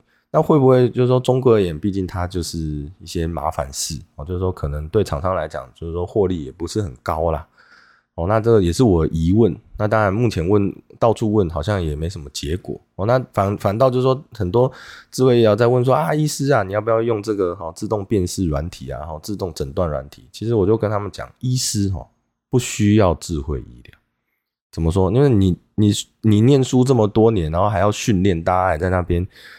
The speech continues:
哦，讲说累积临床经验。其实简单讲就是，你就是在训练你的脑部嘛，你的脑部就是要训练到拿来做，用，用来做诊断。你说我还要靠一个机器人帮忙诊断，那这样干嘛训练？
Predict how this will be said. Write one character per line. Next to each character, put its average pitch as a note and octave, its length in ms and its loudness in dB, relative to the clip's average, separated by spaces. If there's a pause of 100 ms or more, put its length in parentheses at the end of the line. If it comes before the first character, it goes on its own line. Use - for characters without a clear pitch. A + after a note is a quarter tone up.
(120)
哦， D#2 100 -4
讲 D2+ 200 0
说 F#2+ 140 4
累 D#2+ 180 4
积 F#2+ 200 2
临 E2+ 200 0
床 C#2 240 -4
经 D2 220 -6
验。 C#2+ 120 -12 (500)
其 D#3 160 2
实 E3+ 120 0
简 G2+ 160 0
单 B2 160 4
讲 G2 120 2
就 A2 80 0
是， A#2 200 0 (240)
你 F#2+ 200 2
就 B2+ 120 2
是 C3+ 100 2
在 B2 140 2
训 B2 260 0
练 G#2 180 2
你 C#2 60 -4
的 C#2+ 80 -6
脑 C2 240 -8 (120)
部 D2 280 -2
嘛， - 80 -20 (100)
你 D#2+ 80 -4
的 G#2 80 -2
脑 F2 300 0
部 G#2 260 0 (280)
就 A#2 120 -6
是 A#2 140 2
要 G#2+ 220 4
训 G2+ 280 -2
练 G2 120 2
到 F#2+ 140 0
拿 D2+ 200 -2
来 D#2 120 -2
做， - 220 -10
用， E2+ 220 0 (100)
用 G2 120 -2
来 E2+ 120 0
做 E2+ 180 0
诊 - 180 -12 (140)
断。 D2+ 240 -2
你 F#2 80 -2
说 A#2+ 160 0
我 F2+ 140 2
还 F#2 60 2
要 G#2+ 180 -2
靠 A2+ 200 0
一 G#2 60 -2
个 F#2+ 100 -2
机 F#2+ 200 -8
器 F#2+ 220 -2
人 C#2+ 140 -2 (400)
帮 G2+ 160 0
忙 F2+ 220 0
诊 C#2 220 -8
断， F2+ 180 0
那 F#2+ 100 -2
这 F#2 140 -4
样 F2 80 -6
干 E2+ 140 -6
嘛 C2+ 100 -10
训 C#2 260 -12
练？ C#2 160 -14